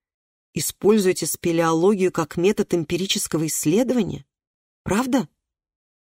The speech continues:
И со средневековыми объектами тоже?»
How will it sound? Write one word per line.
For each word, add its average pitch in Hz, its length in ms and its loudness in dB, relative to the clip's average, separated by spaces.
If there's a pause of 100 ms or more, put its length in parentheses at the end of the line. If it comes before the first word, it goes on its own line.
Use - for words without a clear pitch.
(120)
И 208 80 4
со 226 140 2
средневековыми 208 840 4
объектами 196 540 2
тоже?» 269 500 -2